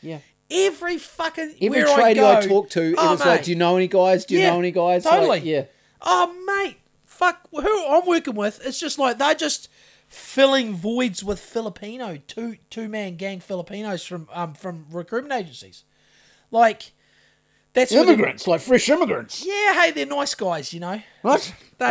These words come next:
Speaker 1: They're taking the jobs from Kiwis.
Speaker 2: No, they're not, because the Kiwis don't want 'em.
Speaker 1: <laughs> They're too busy stealing cars.
Speaker 2: It's too, well, some of the Kiwis are. Some of them are doing
Speaker 1: Or
Speaker 2: just ri-,
Speaker 1: taking
Speaker 2: ripping off old people.
Speaker 1: Yeah.
Speaker 2: Which is even worse. Well,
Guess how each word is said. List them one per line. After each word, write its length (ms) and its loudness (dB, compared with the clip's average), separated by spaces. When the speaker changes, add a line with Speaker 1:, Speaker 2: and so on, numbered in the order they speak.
Speaker 1:
They're 80 0
taking 220 4
the 80 2
jobs 260 2
from 140 -6
Kiwis. 600 2
Speaker 2:
No, 200 6
they're 140 0
not, 260 4
because 220 -4
the 80 -8
Kiwis 340 4
don't 260 2
want 220 2
'em. 640 -10
Speaker 1:
<laughs> 20 -20
They're 100 -6
too 180 -2
busy 200 0
stealing 320 0
cars. 420 0
Speaker 2:
It's 160 -4
too, 120 -4
well, 520 0
some 220 -8
of 60 -8
the 60 -8
Kiwis 380 -16
are. 280 -12
Some 220 0
of 40 -4
them 120 -4
are 40 -8
doing 320 -6
Speaker 1:
Or 60 -6
Speaker 2:
just 140 -8
ri-, 80 2
Speaker 1:
taking 260 -4
Speaker 2:
ripping 240 -6
off 220 -8
old 240 -4
people. 480 -10
Speaker 1:
Yeah. 320 -4
Speaker 2:
Which 160 -14
is 180 -12
even 340 -10
worse. 300 -16
Well, 180 -8